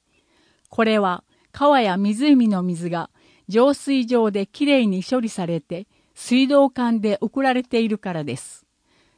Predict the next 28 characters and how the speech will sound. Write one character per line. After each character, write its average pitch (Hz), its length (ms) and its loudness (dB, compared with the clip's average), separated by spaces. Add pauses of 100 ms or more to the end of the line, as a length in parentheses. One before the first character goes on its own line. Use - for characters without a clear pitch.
(160)
ま 208 160 -4
た、 220 280 0 (400)
使 - 260 0
っ 277 60 2
た - 240 -2
水 247 260 2
は 220 160 0
そ 240 140 0
の 247 140 4
ま 240 160 4
ま 208 200 -2 (340)
川 285 280 4
や 190 340 0
海 247 240 2
に 185 140 -2
流 190 160 -2 (120)
れ 254 100 0
出 233 160 2
る 185 120 0
わ 196 120 0
け 214 120 -4
で 180 120 -2
は 170 140 0
あ 165 60 -4
り 196 120 -2
ま 190 140 -2
せ 175 220 -4
ん。 - 140 -2